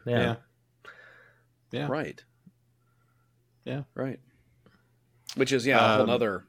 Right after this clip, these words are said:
Speaker 3: yeah, a whole nother aspect of just that, the, the need of the
Speaker 2: Yes.
Speaker 3: need thing, you know.
Speaker 1: Yep.
Speaker 3: Who was
Speaker 2: And
Speaker 3: it that
Speaker 2: then,
Speaker 3: said
Speaker 2: um,
Speaker 3: it, the prayer is, "Give us our daily bread, not our daily cake"?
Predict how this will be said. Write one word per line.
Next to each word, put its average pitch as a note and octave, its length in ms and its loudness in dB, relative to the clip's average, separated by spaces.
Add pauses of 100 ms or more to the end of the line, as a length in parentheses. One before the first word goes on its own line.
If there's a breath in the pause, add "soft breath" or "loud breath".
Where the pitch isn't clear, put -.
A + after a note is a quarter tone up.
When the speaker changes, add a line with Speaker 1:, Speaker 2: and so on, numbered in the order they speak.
Speaker 3:
yeah, G2+ 200 -4
a - 20 -6
whole A2+ 160 -8
nother G#2+ 240 -4
aspect F#2 380 -6 (160 loud breath)
of A#2+ 80 -6
just C3 160 -4
that, A2+ 160 -2
the, G2+ 100 -4
the F2+ 140 -12
need F2+ 480 -12 (340)
of F2 140 -10
the G#2+ 60 -6
Speaker 2:
Yes. F#2+ 140 -6
Speaker 3:
need G2 120 -6
thing, D#2 340 -14
you D#2+ 100 -14
know. - 160 -18 (640 soft breath)
Speaker 1:
Yep. G2+ 280 -2
Speaker 3:
Who F3 100 4
was F#3+ 140 8
Speaker 2:
And C#3 120 6
Speaker 3:
it B2 40 4
that A#2+ 100 6
Speaker 2:
then, - 0 -
Speaker 3:
said D#3+ 200 8
Speaker 2:
um, D3+ 120 0
Speaker 3:
it, C#3 180 0
the C3+ 80 0
prayer C#3+ 320 6
is, C3 160 -2
"Give C3 180 0
us C3+ 140 -2
our A2+ 120 4
daily A#2+ 320 0
bread, A#2+ 360 0
not G#2+ 140 -4
our G#2 120 -2
daily G#2 320 -4
cake"? - 600 -8